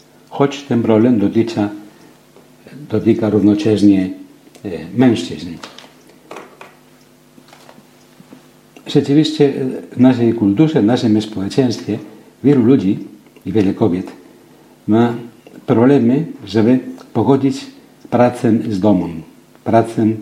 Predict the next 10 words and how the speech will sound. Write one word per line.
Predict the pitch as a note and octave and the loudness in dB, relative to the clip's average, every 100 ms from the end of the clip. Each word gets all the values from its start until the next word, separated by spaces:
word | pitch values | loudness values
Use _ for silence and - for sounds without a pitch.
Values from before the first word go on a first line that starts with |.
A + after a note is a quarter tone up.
| - - - - | -14 -20 -18 -10
z | G2 | -2
rodziną. | G2+ G2 G2+ - - - - - _ - _ _ _ - - - - - _ - | 0 4 4 2 -10 -18 -20 -20 _ -20 _ _ _ -20 -20 -20 -20 -20 _ -10
Jest | A2+ | -2
to | C#3 | -2
problem | - B2 A#2+ A2+ | 2 2 4 4
realny, | A#2 A#2+ A#2+ C#3+ D3+ - - - - | 4 4 4 2 0 -6 -18 -20 -6
który | A#2+ G#2+ | -2 2
wynika | G#2+ A2+ - A#2+ - - - | 4 4 4 -2 -4 -14 -12
z | - | -2
uwarunkowań | A2+ G#2+ G#2+ G2 A#2+ A2+ G#2+ | 0 2 0 2 0 2 2